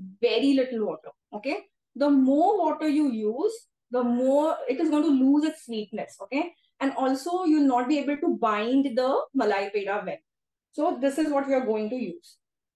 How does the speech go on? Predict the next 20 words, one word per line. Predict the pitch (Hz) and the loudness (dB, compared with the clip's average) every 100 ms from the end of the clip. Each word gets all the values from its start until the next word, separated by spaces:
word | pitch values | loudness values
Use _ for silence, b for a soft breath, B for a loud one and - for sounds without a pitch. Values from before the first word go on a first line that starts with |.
| _ _ _ _ _ - | _ _ _ _ _ -2
Then | 339 427 | -2 0
some | - 277 302 | 0 0 2
of | 359 | 2
the | 415 427 - | 2 0 0
other | 240 226 285 349 | -2 2 2 2
ingredients | 320 285 269 254 262 277 285 | 4 2 2 -2 -2 0 0
that | 254 254 | 0 0
I'm | 254 | 0
going | 247 240 | -2 -4
to | 262 | -4
use | 240 226 240 359 - - _ _ _ _ _ _ _ _ _ _ _ _ _ _ _ _ _ _ _ _ _ - | -6 -6 -4 -4 -6 -20 _ _ _ _ _ _ _ _ _ _ _ _ _ _ _ _ _ _ _ _ _ -4
are, | 233 277 269 | 0 0 0
I'm | 262 | 0
going | 277 | 2
to | 349 | 2
use | 330 277 311 - | 2 2 0 0
a | 302 | 0
little | 277 302 | 2 0
bit | 311 | 0
of | 359 | -2